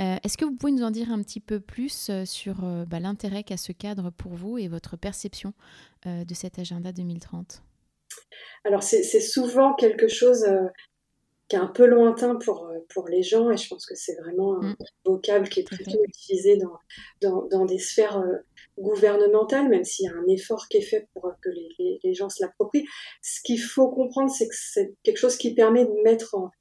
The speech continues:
Speaker 2: en mots et surtout en, en chiffres et en indicateurs des problèmes d'inégalité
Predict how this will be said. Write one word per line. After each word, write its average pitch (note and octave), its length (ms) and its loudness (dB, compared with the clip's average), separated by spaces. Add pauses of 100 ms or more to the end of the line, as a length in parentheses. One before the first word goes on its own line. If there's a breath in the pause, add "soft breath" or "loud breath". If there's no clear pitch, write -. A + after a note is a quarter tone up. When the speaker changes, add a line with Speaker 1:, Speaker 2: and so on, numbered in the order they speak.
(200)
Speaker 2:
en G#3+ 220 2
mots A#3 360 8
et G#3 120 6
surtout - 420 0
en, - 220 2
en G3 100 -14
chiffres - 500 -6
et G3 40 -2
en F3+ 160 -2
indicateurs G3 800 -2 (420 loud breath)
des G#3 120 4
problèmes G3+ 640 6
d'inégalité A3 920 6